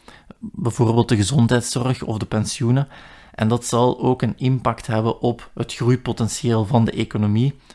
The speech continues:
omdat er minder middelen over zullen blijven om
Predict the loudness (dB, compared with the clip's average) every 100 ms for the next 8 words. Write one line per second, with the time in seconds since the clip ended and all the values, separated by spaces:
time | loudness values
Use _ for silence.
0 | _ -2 2 2 2 4 6 6 6 6
1 | 6 4 2 0 0 0 -2 0 0 0
2 | -4 -12 -18 -10 -4 -2 0 0 -2 -2
3 | 0 0 -2